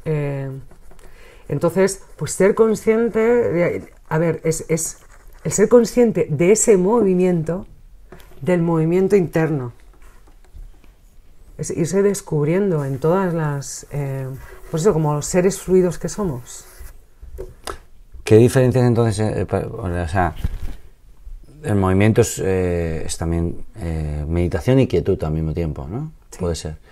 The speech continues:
Speaker 2: Eh, y, y
Speaker 1: O sea, el
Speaker 2: qué
Speaker 1: movimiento es meditación y quietud, has dicho.
Speaker 2: Pu-, ¿sí?
Speaker 1: El movimiento es meditación y
Speaker 2: El
Speaker 1: quietud.
Speaker 2: movimiento.
Speaker 1: Eh,
Speaker 2: Porque yo te iba a decir, te iba a
Speaker 1: sí.
Speaker 2: preguntar qué diferencia hay entre ambas en el movimiento.
Speaker 1: ¿Entre?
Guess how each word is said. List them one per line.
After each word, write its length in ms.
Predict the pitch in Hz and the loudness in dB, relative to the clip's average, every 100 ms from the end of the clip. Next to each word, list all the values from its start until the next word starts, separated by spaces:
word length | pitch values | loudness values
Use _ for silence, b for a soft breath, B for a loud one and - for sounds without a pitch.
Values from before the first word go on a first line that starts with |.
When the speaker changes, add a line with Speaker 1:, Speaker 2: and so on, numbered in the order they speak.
| b b b b b - | b b b b b -4
Speaker 2:
Eh, 340 | 95 95 85 - - | 0 0 -2 -10 -18
y, 260 | - 127 139 | -14 -10 -6
y 40 | |
Speaker 1:
O 40 | |
sea, 140 | 123 185 | 0 2
el 60 | |
Speaker 2:
qué 60 | 156 | 4
Speaker 1:
movimiento 420 | 160 151 175 202 | 4 4 2 0
es 140 | 226 - | -2 -2
meditación 480 | 170 160 151 190 208 | -2 -2 -4 -4 -4
y 60 | |
quietud, 320 | 185 139 170 135 | -4 -4 -4 -4
has 140 | 131 | -8
dicho. 200 | 139 - | -10 -4
Speaker 2:
Pu-, 200 | 101 104 | -2 -2
¿sí? 240 | - 135 170 b b b b b b | 0 0 -2 b b b b b b
Speaker 1:
El 140 | 160 156 | -2 0
movimiento 360 | 156 156 190 | 0 0 0
es 80 | 214 | -2
meditación 640 | 208 180 165 160 - 180 - | -2 -2 -2 -6 -6 -6 -6
y 80 | |
Speaker 2:
El 40 | 180 | -6
Speaker 1:
quietud. 200 | - 95 | 0 2
Speaker 2:
movimiento. 600 | 95 87 90 98 80 76 - B B B B B | 2 2 0 -2 -4 -10 -14 B B B B B
Speaker 1:
Eh, 1120 | 160 160 151 143 135 131 131 127 127 123 127 123 b b | -2 0 0 0 -2 -4 -4 -4 -2 -4 -6 -10 b b
Speaker 2:
Porque 220 | - 95 | 0 2
yo 100 | 101 | 4
te 80 | 95 | 6
iba 120 | 113 | 6
a 40 | 107 | 4
decir, 320 | 95 101 104 | 0 -6 -4
te 80 | 101 | -2
iba 80 | 98 | 2
a 20 | |
Speaker 1:
sí. 40 | 101 | 4
Speaker 2:
preguntar 400 | - 95 107 110 B B B | 4 4 2 0 B B B
qué 120 | - | 4
diferencia 680 | 107 - 98 98 95 95 87 | 4 4 2 0 0 -2 0
hay 200 | 87 90 | 0 0
entre 260 | 87 82 82 | -2 -2 -2
ambas 560 | 87 90 85 78 - - - - - - | -2 -2 -4 -6 -12 -16 -18 -20 -20 -8
en 100 | 104 | -2
el 120 | 98 | 0
movimiento. 580 | 90 87 85 90 87 73 - - - - - - - | 0 0 -2 -2 -4 -8 -14 -20 -20 -20 -20 -20 -10
Speaker 1:
¿Entre? 520 | 147 156 170 214 254 | -4 -4 -2 -4 -4